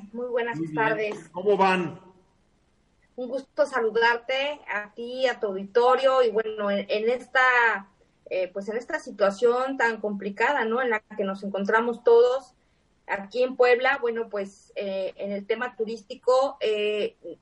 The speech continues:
Speaker 1: este año nos pintó muy mal, obviamente como a todo el país.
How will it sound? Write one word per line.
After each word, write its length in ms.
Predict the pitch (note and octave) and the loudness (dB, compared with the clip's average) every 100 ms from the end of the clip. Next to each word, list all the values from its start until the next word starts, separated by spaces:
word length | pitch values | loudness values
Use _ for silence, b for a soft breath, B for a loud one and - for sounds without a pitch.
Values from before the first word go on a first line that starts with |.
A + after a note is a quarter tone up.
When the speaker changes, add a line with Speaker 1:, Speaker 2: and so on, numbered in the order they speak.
| _ _ | _ _
Speaker 1:
este 340 | - A#3 B3 A3+ | 0 2 2 4
año 260 | A#3 B3 | 2 -2
nos 220 | B3 G#3 - | -8 -10 -12
pintó 300 | G3+ C#4 A#3 | -6 -6 -4
muy 360 | C#4 D#4 D#4 | -6 -8 -8
mal, 360 | B3+ A#3 C#4 D#4+ | -2 -2 -2 -6
obviamente 480 | A3+ A#3 A#3 A3+ A#3 | -4 -2 -4 -6 -8
como 200 | G3+ F#3+ | -8 -10
a 100 | G3 | -4
todo 200 | A3+ A#3 | 0 0
el 100 | A#3 | -2
país. 420 | G3+ F#3 G#3 D4 | -4 -6 -8 -14